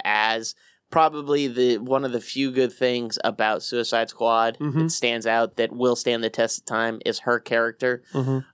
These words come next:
Speaker 1: Um, I'm glad she's getting more, uh, screen time. Uh, but I don't know about this storyline, if it's gonna be
Speaker 2: Ah,
Speaker 1: good.
Speaker 2: okay, okay.
Speaker 1: Um,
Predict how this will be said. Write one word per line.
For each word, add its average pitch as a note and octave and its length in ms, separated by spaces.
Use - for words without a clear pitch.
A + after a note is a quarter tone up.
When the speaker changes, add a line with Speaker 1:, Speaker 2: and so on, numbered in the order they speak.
Speaker 1:
Um, B2+ 160
I'm B2+ 160
glad C#3 260
she's D3 200
getting C3 200
more, B2+ 720
uh, A#2 680
screen E3+ 340
time. A3 420
Uh, C#3 260
but C#3+ 240
I C#3+ 120
don't D3+ 420
know C#3+ 800
about B2 360
this A#2+ 260
storyline, A2+ 800
if C3 200
it's D#3 120
gonna A#2 200
be A2 120
Speaker 2:
Ah, G#2 100
Speaker 1:
good. G#2 440
Speaker 2:
okay, F3 480
okay. A#3+ 120
Speaker 1:
Um, A#2+ 380